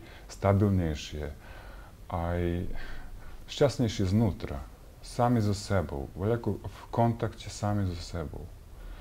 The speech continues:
Lebo všetci sme nejako obratení k, k, e, vonkajšiemu svetu a zanedbali sme to, čo je najdôležitejšie, to sme my sami, za seba. <laughs> To, čo,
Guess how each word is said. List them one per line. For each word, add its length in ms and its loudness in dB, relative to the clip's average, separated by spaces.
Lebo 240 2
všetci 720 0
sme 400 4
nejako 420 2
obratení 760 4
k, 40 -6
k, 140 0
e, 200 2
vonkajšiemu 680 0
svetu 480 -2
a 160 0
zanedbali 580 2
sme 220 0
to, 160 0
čo 180 -4
je 120 4
najdôležitejšie, 1000 2
to 100 -6
sme 220 2
my 100 2
sami, 460 -4
za 180 0
seba. 400 -2
<laughs> 80 0
To, 180 2
čo, 460 0